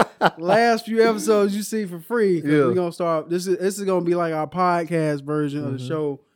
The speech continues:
Speaker 1: and we gonna start putting behind a, a paywall. So you gonna have to go on Patreon if you wanna support us and see the episodes. You might see some clips here and there, but
Speaker 2: And in those episodes, the,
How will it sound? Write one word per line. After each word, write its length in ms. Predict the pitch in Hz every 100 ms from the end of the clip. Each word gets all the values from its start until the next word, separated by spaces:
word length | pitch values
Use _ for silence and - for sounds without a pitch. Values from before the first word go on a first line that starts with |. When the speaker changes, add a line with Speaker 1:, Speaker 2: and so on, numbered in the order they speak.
| _ _ -
Speaker 1:
and 100 | 139
we 100 | 147
gonna 140 | 151
start 300 | 143 151 143
putting 200 | 135 151
behind 360 | 143 147 143 131 _
a, 60 | 135
a 60 | 131
paywall. 600 | 160 151 143 135 131 127
So 80 | 135
you 100 | 139
gonna 100 | 139
have 80 | 131
to 40 |
go 140 | 135
on 60 | 127
Patreon 560 | 160 160 151 147 135 131
if 80 |
you 80 | 135
wanna 180 | 135 127
support 440 | 127 123 151 143 135
us 140 | -
and 100 | 127
see 140 | - 127
the 80 |
episodes. 480 | 131 127 - 107 110
You 60 | 143
might 160 | 147 143
see 180 | 139
some 140 | 123 123
clips 260 | - 151 -
here 160 | 147 147
and 100 | 143
there, 160 | 139
but 280 | 127 123 107 - _ _ _ _ _ _ _ _
Speaker 2:
And 100 | 170
in 80 | 165
those 340 | 196 214 190 180
episodes, 640 | 170 156 175 170 160 147
the, 500 | 143 131 123 117